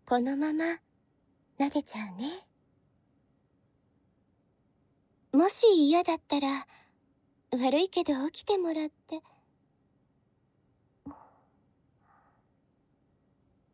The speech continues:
そのままってことは、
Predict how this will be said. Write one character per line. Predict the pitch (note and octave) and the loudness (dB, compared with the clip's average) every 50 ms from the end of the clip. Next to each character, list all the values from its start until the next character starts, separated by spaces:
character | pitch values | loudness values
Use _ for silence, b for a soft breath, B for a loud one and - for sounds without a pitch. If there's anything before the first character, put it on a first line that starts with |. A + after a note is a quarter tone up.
| _ _ _ _ _ _ _ _ _ - | _ _ _ _ _ _ _ _ _ -14
そ | - - - C#4 C4+ | -12 -4 0 2 2
の | C#4 D#4 F4 | 4 4 4
ま | F#4 G4 G4+ G#4 | 4 4 4 2
ま | G#4+ A4 | 2 0
っ | A#4+ - _ _ | -2 -4 _ _
て | - E4+ D#4+ | -6 -6 -6
こ | - - C#4+ | -4 -8 -10
と | D4 - E4 E4 D#4 | -6 -2 -2 -2 0
は、 | D4 D4 C#4+ C#4 C#4 | -2 -2 -2 -4 -6